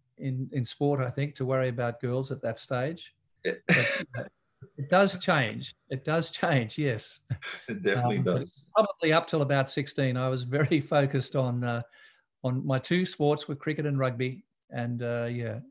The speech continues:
Speaker 1: it was almost twenty-four seven,
Speaker 2: Yeah,
Speaker 1: seven
Speaker 2: I
Speaker 1: days.
Speaker 2: was, I was like that with cricket,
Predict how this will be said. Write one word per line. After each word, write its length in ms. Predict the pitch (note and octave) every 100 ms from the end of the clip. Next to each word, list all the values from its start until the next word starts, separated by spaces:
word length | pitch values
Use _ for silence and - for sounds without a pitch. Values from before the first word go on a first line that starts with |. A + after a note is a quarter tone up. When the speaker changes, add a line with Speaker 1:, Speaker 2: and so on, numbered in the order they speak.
| -
Speaker 1:
it 140 | A#2+ -
was 180 | A#2
almost 480 | C#3+ C#3 B2+ A2+ - _ _ _
twenty-four 540 | - D3+ C3+ A#2 B2+ A#2+
seven, 400 | - B2+ A#2+ G2+ _ _ _ _ _ _
Speaker 2:
Yeah, 220 | F3 F3
Speaker 1:
seven 220 | D3+ B2
Speaker 2:
I 140 | A#2+ F#2+
Speaker 1:
days. 40 |
Speaker 2:
was, 60 | F2+ - - - _ -
I 40 | G#2
was 160 | G#2
like 120 | G2 E2
that 140 | F#2
with 200 | F2+ -
cricket, 260 | G#2+ F2+ -